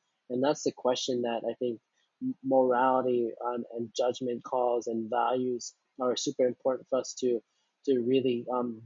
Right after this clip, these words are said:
dive deep into. So that, I think that's the first thing that I think I wanna impress upon future generations is, is to really develop a strong moral code that you're sound in. Um, and then the second thing is, um, be adaptable.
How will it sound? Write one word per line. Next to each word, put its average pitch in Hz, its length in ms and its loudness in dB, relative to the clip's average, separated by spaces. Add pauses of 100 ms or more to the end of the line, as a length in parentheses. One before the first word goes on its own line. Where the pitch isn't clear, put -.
dive 123 340 2
deep 123 200 -4
into. 123 300 -2
So 135 160 0
that, 170 160 4
I - 40 0
think 196 160 -2
that's 196 160 2
the 175 140 -12
first 180 220 4
thing 131 180 0
that 123 120 2
I 120 100 0
think 123 240 -6
I 123 100 0
wanna 123 300 -2 (460)
impress - 360 -2
upon 117 520 -2 (340)
future 131 240 -2
generations 123 760 0
is, 120 180 -4
is 117 260 -10
to 135 160 2
really 147 420 2 (340)
develop 135 440 4
a 131 80 4
strong 127 440 -2
moral 123 320 2 (100)
code 139 540 4
that 127 200 2
you're 127 440 2 (240)
sound 139 520 0
in. 214 220 6 (460)
Um, 151 240 4
and 165 140 6
then 170 100 8
the 175 80 8
second 160 460 0
thing 151 380 4
is, 143 380 2
um, 123 400 -4
be 131 160 4
adaptable. 113 840 -2